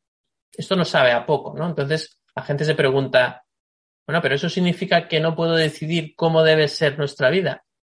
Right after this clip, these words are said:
No puedes exigirlo. La clave está en la palabra exigencia. No exijas que tu vida sea de una forma concreta, ¿no? Claro, mucha gente te dirá que sí que puedes. Y esa gente que lo dice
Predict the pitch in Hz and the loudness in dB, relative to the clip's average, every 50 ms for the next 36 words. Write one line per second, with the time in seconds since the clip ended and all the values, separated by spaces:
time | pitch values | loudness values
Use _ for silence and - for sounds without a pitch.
0 | _ _ _ _ _ _ _ _ _ _ _ _ _ - 170 185 214 208 220 226 | _ _ _ _ _ _ _ _ _ _ _ _ _ -4 0 0 2 4 4 4
1 | 226 220 214 180 156 - 143 135 - 156 143 127 123 120 - - - _ _ _ | 4 2 0 -4 -6 -6 -6 -4 -2 -2 -2 -2 -4 -6 -8 -10 -16 _ _ _
2 | _ - 139 - 160 165 175 180 175 - - 175 175 170 165 160 160 147 151 151 | _ -12 -4 0 2 2 2 2 0 0 0 0 2 2 2 2 2 2 2 2
3 | 147 147 - - 147 - - 139 - 160 - - 131 127 - 147 170 165 - - | 2 0 -4 -8 -12 -8 -6 -6 -4 -6 -6 -10 -10 -8 -4 -4 -4 -4 -6 -8
4 | - 196 180 - - 117 120 - - - 135 127 127 151 139 143 147 143 139 - | -8 -8 -8 -6 -6 -6 -6 -6 -8 -10 -10 -6 -4 -2 0 2 2 2 0 0
5 | - 143 143 147 - - _ _ _ _ _ _ _ _ _ _ _ - 135 127 | 0 0 0 -2 -4 -10 _ _ _ _ _ _ _ _ _ _ _ -10 -6 -4
6 | 131 131 - - 165 131 127 127 - 185 160 - - 135 123 120 - 127 123 139 | -4 -4 -2 -2 -2 -2 -2 -2 -4 -6 -6 -4 -4 -4 -4 -6 -8 -12 -12 -12
7 | 180 - _ _ _ _ _ _ _ _ _ _ _ _ - - - _ _ _ | -12 -14 _ _ _ _ _ _ _ _ _ _ _ _ -20 -20 -20 _ _ _
8 | _ _ _ _ _ - 190 214 202 156 - - - _ _ - - - _ _ | _ _ _ _ _ 2 4 4 6 4 2 -2 -8 _ _ -20 -20 -20 _ _
9 | _ - 180 170 - 202 180 - 214 196 196 208 208 190 175 156 143 160 165 165 | _ -4 -2 0 0 0 2 2 2 2 2 2 0 2 2 4 4 4 2 2
10 | 175 - - - - 147 - 165 175 151 123 120 120 - - - - _ _ _ | -2 -8 -8 -6 -6 -4 0 2 2 2 2 0 -4 -8 -16 -18 -18 _ _ _
11 | _ _ _ _ _ _ _ _ _ _ _ _ _ _ _ _ _ _ - 147 | _ _ _ _ _ _ _ _ _ _ _ _ _ _ _ _ _ _ -6 -2
12 | 139 135 - 139 - 160 147 143 151 147 160 165 196 220 240 220 - - 196 220 | -2 -2 0 -2 0 0 0 0 0 2 4 4 4 4 4 2 0 0 0 0
13 | - - | -2 -4